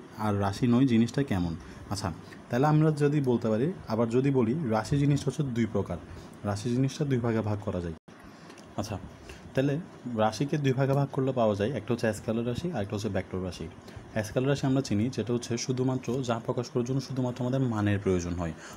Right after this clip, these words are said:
অর্থাৎ আমরা শুধুমাত্র মান দিয়েই যে কোনো রাশি প্রকাশ করতে পারি, সেটা হচ্ছে স্কেলার রাশি। যেমন টাইম,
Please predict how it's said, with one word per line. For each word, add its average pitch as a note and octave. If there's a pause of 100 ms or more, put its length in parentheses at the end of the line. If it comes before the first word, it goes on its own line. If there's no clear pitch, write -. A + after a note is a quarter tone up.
(100)
অর্থাৎ A2+ (340)
আমরা A#2 (180)
শুধুমাত্র C3+
মান A2+
দিয়েই A2+ (180)
যে G#2
কোনো A#2+
রাশি B2
প্রকাশ A2
করতে G#2
পারি, C3
সেটা B2+
হচ্ছে B2 (400)
স্কেলার G2
রাশি। F2+
যেমন G#2
টাইম, G2+